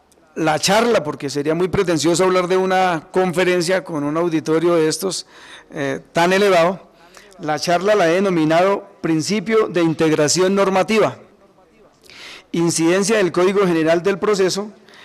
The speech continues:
Ley quince sesenta y cuatro del dos mil doce, en el Código de Procedimiento Administrativo y de lo Contencioso Administrativo, cepaca, aprobado por la Ley catorce treinta y siete del dos mil once.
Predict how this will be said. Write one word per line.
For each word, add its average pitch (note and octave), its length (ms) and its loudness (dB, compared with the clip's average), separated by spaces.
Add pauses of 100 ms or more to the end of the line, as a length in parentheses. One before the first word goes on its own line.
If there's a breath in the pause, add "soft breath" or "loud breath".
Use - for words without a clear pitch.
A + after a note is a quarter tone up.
(100)
Ley E3+ 280 0
quince G#3 340 0
sesenta E3+ 360 -2
y D3 60 0
cuatro E3+ 460 0
del D3 220 -4
dos D3 140 -2
mil F3 220 0
doce, G3+ 360 0 (720 loud breath)
en D#3+ 140 0
el D3 140 -2
Código F#3+ 380 2
de D#3+ 100 0
Procedimiento D3+ 680 0
Administrativo G3+ 960 0 (100)
y F#3+ 140 -2
de D#3+ 160 0
lo D3+ 160 0
Contencioso D3+ 580 0
Administrativo, G3 680 0 (140)
cepaca, - 640 -2 (920 loud breath)
aprobado G3 460 2
por F#3 100 0
la D#3 100 2
Ley E3+ 200 0
catorce E3 400 -2
treinta F#3 320 -2
y - 20 -2
siete F#3 420 -4 (140)
del D3+ 240 -4
dos C#3+ 180 -4
mil E3+ 320 -2
once. D3+ 380 -4